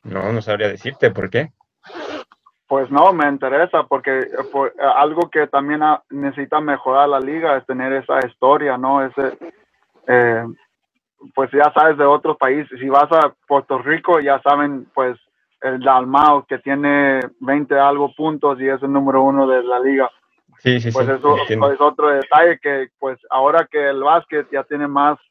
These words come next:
Speaker 2: gente que, que funciona sobre él, yo, yo nomás pensa-, estaba pensando en eso porque tengo diez años jugando en la liga
Speaker 1: Ujú.
Speaker 2: y yo no sé otro jugador que está activo en la liga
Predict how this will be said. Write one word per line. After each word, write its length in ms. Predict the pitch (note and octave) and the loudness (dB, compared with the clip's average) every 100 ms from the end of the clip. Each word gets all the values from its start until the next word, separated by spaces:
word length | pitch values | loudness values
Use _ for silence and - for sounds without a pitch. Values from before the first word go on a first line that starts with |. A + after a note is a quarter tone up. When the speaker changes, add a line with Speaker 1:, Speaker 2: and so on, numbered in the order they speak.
| - - | -12 -4
Speaker 2:
gente 320 | D#3+ D3+ D3+ | -2 0 0
que, 320 | C#3 C3 B2+ - | 0 -2 -6 -10
que 160 | C3 B2 | -10 -6
funciona 680 | C#3 B2+ - D3+ D3+ C#3+ | -8 -8 -2 0 0 -2
sobre 380 | - C#3+ C3+ D3+ | -2 -2 0 -2
él, 100 | C#3 - - - - | -4 -14 -20 -20 -14
yo, 240 | C3 B2+ A#2+ | -4 -2 -2
yo 140 | C3 C3+ | -4 -4
nomás 260 | C#3 C#3 | -2 -2
pensa-, 360 | - C3 C3+ C#3 | -4 -2 0 0
estaba 300 | B2+ D3 D3+ | -2 2 2
pensando 480 | - D3+ D3+ D3+ D3 | 2 -2 -2 -2 -4
en 80 | D3+ | -2
eso 260 | F3 E3+ C3 | -2 -4 -4
porque 260 | C#3 - | -8 -8
tengo 320 | B2 C#3 D3 C#3 | -8 -4 -2 -2
diez 200 | C#3+ C#3 | -4 0
años 320 | D3 D3 C#3+ - | 0 0 -6 -4
jugando 320 | C#3 C#3+ C#3 | -4 -2 -4
en 60 | C3 | -4
la 100 | B2+ | -6
liga 400 | C#3+ C#3+ C3 B2 _ _ _ _ _ _ | -4 -2 -2 -4 _ _ _ _ _ _
Speaker 1:
Ujú. 340 | A2 G2+ A2 C3 | -16 -6 -4 -2
Speaker 2:
y 120 | B2+ | 0
yo 140 | C3+ | 0
no 140 | C#3+ C#3 | 0 0
sé 160 | C#3+ | 2
otro 300 | C#3 C#3+ D#3+ | 2 2 0
jugador 580 | C#3+ C#3 C3 C#3 D3 - _ _ _ _ _ - | -2 -2 2 4 4 0 _ _ _ _ _ -10
que 80 | C3+ | -8
está 300 | - C#3 C#3+ | 0 2 2
activo 420 | - D#3 D3+ D3 | -2 -8 -2 -2
en 60 | C#3 | -2
la 80 | |
liga 400 | C3 D3 C#3 C3+ | -4 -4 -4 -4